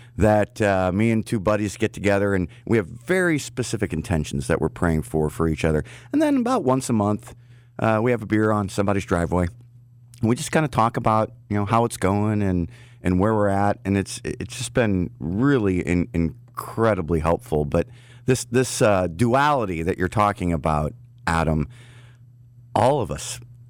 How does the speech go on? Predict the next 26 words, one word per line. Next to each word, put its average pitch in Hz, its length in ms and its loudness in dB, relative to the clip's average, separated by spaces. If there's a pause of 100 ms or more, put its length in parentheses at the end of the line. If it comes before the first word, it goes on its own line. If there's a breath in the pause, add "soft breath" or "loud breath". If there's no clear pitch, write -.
(120)
struggle 104 400 0
with 76 160 -4
this. - 320 -4
You 90 80 4
know, 85 80 4
I, 92 280 2
I, - 80 2
I've 98 120 2
often 98 280 0
called 92 260 2
it, - 200 -2
uh, 78 260 0 (120)
big 104 200 0
fat - 220 0
fraud 87 300 0
syndrome. - 480 -6 (240)
You 85 80 0
know, 82 160 2
that, 80 200 0
gosh, - 280 -2
if - 80 -8
anybody 110 320 2
else 98 240 -2
really 98 220 -2
found 123 340 0
out, - 340 -4